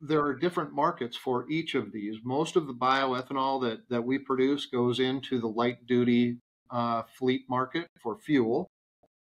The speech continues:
Um, ten percent of the U S, uh, gasoline pool is made up of ethanol. I don't know if everybody knows that, but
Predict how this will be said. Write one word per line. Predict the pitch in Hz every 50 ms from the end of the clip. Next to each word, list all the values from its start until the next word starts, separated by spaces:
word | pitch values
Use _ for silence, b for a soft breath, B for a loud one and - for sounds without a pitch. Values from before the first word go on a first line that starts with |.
| _ _ -
Um, | 120 117 117 117 117 113 113 113 110 113 110 - _ _ _ _ _ _ _ -
ten | - 143 143
percent | 143 147 151 - - 143 139 143 143 - -
of | 123 110 110
the | 120 120
U | 123 131 131 127
S, | 123 123 120 - - - - _ _ _ _ _ _ _ _ _ _ _ _ -
uh, | 120 117 113 113 113 110 110 113
gasoline | 120 117 139 139 135 131 - 131 123 123 131 135 139 131 -
pool | - 117 113 120 127 120 110
is | 101
made | 110 117 120 127 131 120
up | 120 123 123 - 123
of | 120 123
ethanol. | 139 135 127 123 - 113 107 95 85 82 - _ _ _
I | 120
don't | 117 113 113
know | 117 113 117
if | 117 - 127
everybody | 120 117 117 113 117 113 113 113
knows | 113 117 117 123 123 120
that, | - 117 120 123 127 - -
but | 120 113 107